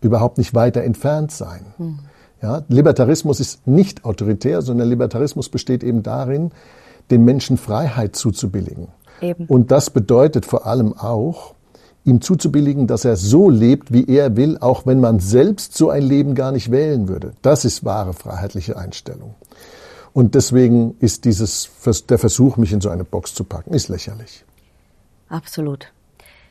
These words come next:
Speaker 2: Vom Thema Freiheit zur Pressefreiheit. Über unerwünschte Themen zu schreiben, kann ja mittlerweile richtig gefährlich sein.
Speaker 1: Mhm.
Speaker 2: Das Kompaktmagazin wurde durch Nancy Faeser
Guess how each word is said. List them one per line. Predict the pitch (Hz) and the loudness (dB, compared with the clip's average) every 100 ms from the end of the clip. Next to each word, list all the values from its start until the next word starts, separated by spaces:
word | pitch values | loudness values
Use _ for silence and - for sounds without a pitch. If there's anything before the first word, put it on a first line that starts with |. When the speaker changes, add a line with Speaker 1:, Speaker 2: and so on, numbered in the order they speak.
| _ _ _ _ _ _ _ | _ _ _ _ _ _ _
Speaker 2:
Vom | _ 233 226 | _ -2 -2
Thema | - 226 220 202 - | 2 2 2 0 -4
Freiheit | - 180 202 196 196 190 - | -4 0 0 0 -2 -4 -8
zur | 190 | -8
Pressefreiheit. | 180 294 302 320 - 165 160 160 156 - - - _ _ _ _ _ - | -4 -4 -4 -8 -8 -10 -10 -12 -14 -16 -20 -20 _ _ _ _ _ -10
Über | 190 202 | -6 -2
unerwünschte | 214 226 226 - 190 | -2 0 -2 -2 -4
Themen | - 220 226 | 2 2 2
zu | 208 | -2
schreiben, | - 180 214 233 - | -4 -2 0 0 -2
kann | - 202 | 0 4
ja | 254 220 208 214 - | 4 4 0 -4 -2
mittlerweile | 202 208 180 180 165 _ - | -2 -2 -2 -2 -4 _ -2
richtig | 202 208 196 | -2 0 -2
gefährlich | 175 - 185 135 139 147 | -4 -2 0 0 -2 -8
sein. | - 120 95 | -2 2 2
Speaker 1:
Mhm. | 165 226 - - - - - - - - _ | 2 -2 -12 -20 -20 -20 -20 -20 -20 -20 _
Speaker 2:
Das | 190 - | -8 -4
Kompaktmagazin | 175 - - - 240 202 208 196 185 | -4 -4 -6 -2 0 0 0 -2 0
wurde | 190 | -2
durch | 185 196 | -4 -4
Nancy | 202 190 - | -4 -6 -8
Faeser | 180 - 190 196 190 | -8 -4 -4 -2 -4